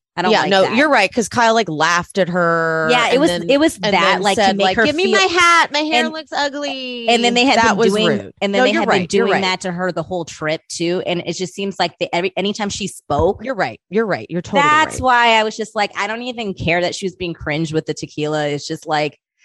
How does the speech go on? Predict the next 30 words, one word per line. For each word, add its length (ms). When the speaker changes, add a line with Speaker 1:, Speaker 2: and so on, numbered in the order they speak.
Speaker 1:
they've 180
been 240
really 300
mean 280
to 140
her. 400
<laughs> 160
Speaker 2:
You're 160
right. 640
Speaker 1:
Like 100
Speaker 2:
No, 100
I 120
will 140
give 180
you 120
that. 220
It 80
was 200
like 300
the 240
way, 640
the 160
way 340
they 360
handled 560
it 240
Speaker 1:
Yeah. 880
Speaker 2:
was 280
too 600
mean 800